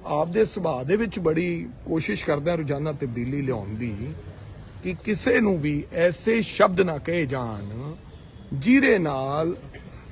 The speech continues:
ਉਹਨੂੰ ਰਾਤ ਨੂੰ ਉਹਦੇ, ਉਹਨੂੰ ਦਰਦ ਹੋਵੇ ਜਾਂ ਉਹਨੂੰ ਮਾਨਸਿਕ ਪਰੇਸ਼ਾਨੀ ਹੋਵੇ। ਇੰਨਾ ਕੁ ਸਾਨੂੰ ਗਰੀਮਾ 'ਚ ਰਹਿਣਾ ਚਾਹੀਦਾ ਹੈ ਤੇ ਤਾਲੀਮ ਤੇ ਤਹਿਜ਼ੀਬ ਦਾ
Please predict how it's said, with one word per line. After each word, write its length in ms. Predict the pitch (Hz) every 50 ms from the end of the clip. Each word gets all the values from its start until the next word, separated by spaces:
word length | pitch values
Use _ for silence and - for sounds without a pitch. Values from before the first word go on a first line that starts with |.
| - - - 180
ਉਹਨੂੰ 360 | 202 214 226 240 240 202 156
ਰਾਤ 540 | 147 135 135 139 147 156 156 151 - - 170
ਨੂੰ 420 | 160 156 156 160 170 175 180 - - -
ਉਹਦੇ, 420 | 180 185 175 175 175 170 170 - - - 170
ਉਹਨੂੰ 360 | 156 170 180 185 185 160 131
ਦਰਦ 280 | 139 160 175 165 147
ਹੋਵੇ 460 | 143 120 131 123 113 117 127 147 175 175
ਜਾਂ 420 | 147 151 151 151 156 156 160 151 147 - - - - - - -
ਉਹਨੂੰ 180 | 202 202 220
ਮਾਨਸਿਕ 360 | 170 151 180 196 - - 202
ਪਰੇਸ਼ਾਨੀ 560 | 139 - 160 135 120 - - 131 113 110 107 -
ਹੋਵੇ। 280 | 104 107 95 95 110 - - - - - - -
ਇੰਨਾ 300 | 233 240 240 247 247 233
ਕੁ 60 | 226
ਸਾਨੂੰ 420 | - - - 180 175 175 180 170 135
ਗਰੀਮਾ 420 | 135 151 156 170 175 180 180 170
'ਚ 120 | - -
ਰਹਿਣਾ 300 | 147 135 151 175 180 165
ਚਾਹੀਦਾ 320 | 139 - 147 156 170 165 165
ਹੈ 100 | 165 156 - - - - - - - -
ਤੇ 100 | 175 175
ਤਾਲੀਮ 800 | - - - - 208 202 185 190 202 208 233 247 254 262 262 247
ਤੇ 220 | 185 - - 196 180
ਤਹਿਜ਼ੀਬ 720 | - - 185 165 147 139 123 - 202 233 226 214 165 135
ਦਾ 420 | 131 135 123 113 110 110 131 160